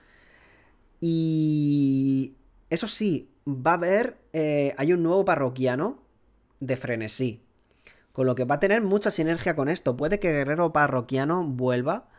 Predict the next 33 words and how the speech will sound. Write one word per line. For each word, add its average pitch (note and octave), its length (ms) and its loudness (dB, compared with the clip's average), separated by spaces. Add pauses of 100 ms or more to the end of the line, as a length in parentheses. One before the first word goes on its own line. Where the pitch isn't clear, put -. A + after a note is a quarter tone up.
(300)
solo C#3 260 0
que C3+ 120 -2
va C#3 80 2
a - 20 -2
ser F#3 160 0
unos F3+ 160 0
parroquianos D3 540 -2
que C#3 120 -6
no C3 120 -2
van C3 120 -2
a A#2+ 60 -6
pegar A2+ 240 -4
a G#2+ 60 -6
la G2+ 100 -6
cabeza, G2+ 400 -10
¿vale? A2 180 -4
No A#2 120 -4
van A#2 120 -8
a G#2+ 80 -10
tener A2+ 180 -10
que A2 40 -10
cargar G#2+ 380 -8
como A2+ 180 -8
los G#2 120 -10
parroquianos G#2 600 -8
viejos. G#2 380 -12 (340)
Pero - 140 -2
aún B2+ 80 -2
así D#3+ 160 -2
los G3+ 100 0
parroquianos D#3 580 0
viejos, D#3 540 -2 (960)
eh, A#2 1300 2